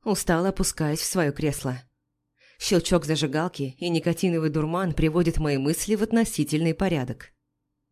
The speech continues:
Какого хрена рядом с Марлоу я теряю самообладание? Мой нож, что лежит на столе с окровавленным лезвием,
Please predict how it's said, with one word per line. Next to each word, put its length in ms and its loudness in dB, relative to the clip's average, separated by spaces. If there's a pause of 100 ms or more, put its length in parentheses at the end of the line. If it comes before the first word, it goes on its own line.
(180)
Какого 400 6
хрена 520 4
рядом 300 2
с 140 -4
Марлоу 480 2
я 160 4
теряю 420 4
самообладание? 960 -2 (880)
Мой 280 0
нож, 240 0
что 180 -4
лежит 340 0
на 120 -2
столе 380 -2
с 120 -6
окровавленным 720 -2
лезвием, 500 -2